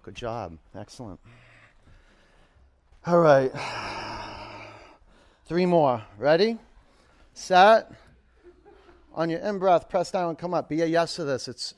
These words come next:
it's good for you. This is why you're here. When you're confronted with a no, then yoga is working. Come on up. Five. And then you work. Four. Three.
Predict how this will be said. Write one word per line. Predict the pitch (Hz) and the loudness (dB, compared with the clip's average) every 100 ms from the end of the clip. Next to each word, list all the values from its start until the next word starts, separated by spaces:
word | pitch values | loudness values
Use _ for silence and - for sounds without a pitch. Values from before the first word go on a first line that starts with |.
| - | -16
it's | 123 - | -16 -10
good | 151 147 | -6 -6
for | - | -6
you. | 147 120 101 _ _ _ _ | -6 -6 -8 _ _ _ _
This | 139 147 | -10 -8
is | 139 | -2
why | 156 156 | 0 0
you're | 143 | -2
here. | 131 185 147 101 - _ _ - | -6 0 0 0 -6 _ _ -16
When | - 175 | -6 -2
you're | 180 | -2
confronted | 196 165 208 208 220 | -4 -4 0 0 -2
with | 185 180 | -2 0
a | 170 | 0
no, | 165 175 185 220 202 | 2 6 8 6 4
then | 156 143 | 0 0
yoga | 156 175 175 165 | 2 2 2 -2
is | 139 | -4
working. | 143 160 160 127 95 - _ _ _ _ _ | -4 -4 -4 -10 -14 -18 _ _ _ _ _
Come | 170 | -2
on | 180 170 | 0 2
up. | 131 - _ | 0 -2 _
Five. | 147 143 151 170 202 - _ _ _ _ _ _ - | 4 6 8 6 2 -8 _ _ _ _ _ _ -6
And | 190 | 2
then | 196 196 | 2 2
you | 226 262 | 0 4
work. | 214 139 107 - - - | 6 4 2 -8 -18 -18
Four. | - 160 147 160 196 202 _ _ _ _ _ _ _ _ _ _ _ _ _ _ - | -8 2 8 10 8 4 _ _ _ _ _ _ _ _ _ _ _ _ _ _ -10
Three. | 175 180 190 214 226 | -2 2 2 0 -4